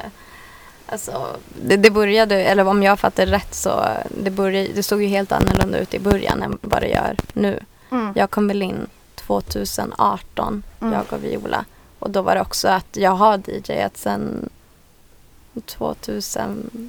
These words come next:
Speaker 1: femton, sexton. Eh, och, eh, var less på att inte ha ett sammanhang. Eh, för jag har gjort allt själv innan och inte kunnat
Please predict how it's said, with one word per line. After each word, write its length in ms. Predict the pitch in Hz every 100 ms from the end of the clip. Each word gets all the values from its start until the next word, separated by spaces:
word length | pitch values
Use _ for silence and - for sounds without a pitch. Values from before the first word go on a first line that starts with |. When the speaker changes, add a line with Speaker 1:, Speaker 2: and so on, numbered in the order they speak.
| 254 - - - - -
Speaker 1:
femton, 600 | - 226 214 - 240 269
sexton. 540 | - 262 - - 302 330 - - - - -
Eh, 640 | 226 226 220 220 214 214 208
och, 560 | - 208 - - - -
eh, 300 | - - - - -
var 340 | 208 202 196
less 260 | 196 196 -
på 120 | 196
att 120 | 190
inte 260 | 202 196 196
ha 160 | 190 190
ett 120 | -
sammanhang. 760 | - 202 196 196 202 208 - 214 _ - - - -
Eh, 320 | 214 202 196 -
för 120 | - 202
jag 160 | 196 190
har 120 | 190
gjort 380 | 190 190 - -
allt 280 | 190 190 -
själv 320 | 208 220 220
innan 380 | - - 208 208 - _ -
och 80 | 208
inte 260 | 196 - 196
kunnat 720 | - 190 185 _ - -